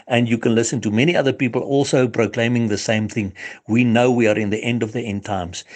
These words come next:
and we must get ready for the coming of our Lord Jesus. But what must we do when we are so persecuted?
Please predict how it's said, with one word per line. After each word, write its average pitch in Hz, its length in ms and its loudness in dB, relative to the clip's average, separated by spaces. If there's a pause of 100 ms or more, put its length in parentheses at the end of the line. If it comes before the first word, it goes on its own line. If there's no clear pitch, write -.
(140)
and 123 160 2
we 151 100 4
must 135 220 2
get 107 240 2
ready 143 240 2
for 123 160 -6
the 110 100 -4
coming 120 320 -4
of 104 100 -4
our 107 120 -2
Lord 104 240 -2
Jesus. 98 320 -4
But - 180 -2
what 160 300 0
must 294 200 -2
we 123 300 0
do 123 400 0 (1080)
when 123 260 2
we 147 160 6
are 117 160 0
so 113 220 -4
persecuted? 107 800 -6